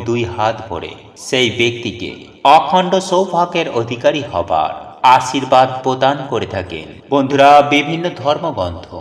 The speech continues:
ও পুরাণে বর্ণিত রয়েছে যে এই পবিত্র পাপমোচিনী একাদশীর দিন যে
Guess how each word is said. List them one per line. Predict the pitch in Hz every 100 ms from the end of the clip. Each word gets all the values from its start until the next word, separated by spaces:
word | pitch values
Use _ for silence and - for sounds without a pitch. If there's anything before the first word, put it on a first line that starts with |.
| - - - _
ও | 127 131
পুরাণে | 131 156 170 175 151
বর্ণিত | 117 98 98 95 95 87
রয়েছে | 87 85 - 95 - - - _
যে | - 143 147
এই | 160 208 -
পবিত্র | 220 - 220 - 208 -
পাপমোচিনী | 143 127 131 131 160 160 170 165 165 - 127
একাদশীর | 123 143 143 160 - 127 95
দিন | 87 82 - - - 101
যে | -